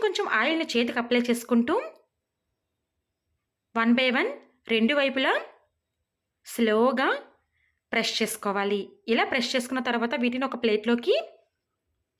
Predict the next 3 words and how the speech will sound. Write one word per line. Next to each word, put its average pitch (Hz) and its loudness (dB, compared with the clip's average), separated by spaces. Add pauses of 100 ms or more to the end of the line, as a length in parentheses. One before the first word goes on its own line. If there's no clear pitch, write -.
(120)
తీసుకోవాలి. 190 -2 (960)
ఇదే 320 0
విధంగా 247 2